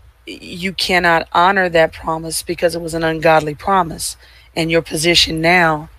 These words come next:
as a believer, that you recognize that error and you have to correct it and apologize to them. And maybe you can come up with some other thing that's not a compromise of your faith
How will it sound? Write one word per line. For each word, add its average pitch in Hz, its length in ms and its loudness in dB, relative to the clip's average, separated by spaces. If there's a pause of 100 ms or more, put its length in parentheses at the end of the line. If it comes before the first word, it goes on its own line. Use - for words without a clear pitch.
(140)
as 165 220 4
a 160 40 0
believer, 156 640 0 (680)
that 160 120 0
you 160 120 0
recognize 160 640 2
that 156 240 4
error 180 240 6
and 160 160 4
you 165 60 0
have 160 160 0
to - 80 -10
correct 175 440 2
it - 160 -6 (440)
and 165 80 -2
apologize 170 680 4
to 170 180 -2
them. 165 240 -6 (320)
And 160 120 -8
maybe 165 200 2
you 170 120 -2
can 170 140 -6
come 170 220 0
up 165 100 0
with 165 160 -4
some 170 240 0
other 160 400 6 (760)
thing 175 280 2
that's 160 240 2
not 170 180 4
a 160 60 4
compromise 170 760 4
of 160 140 2
your 151 140 2
faith 185 600 2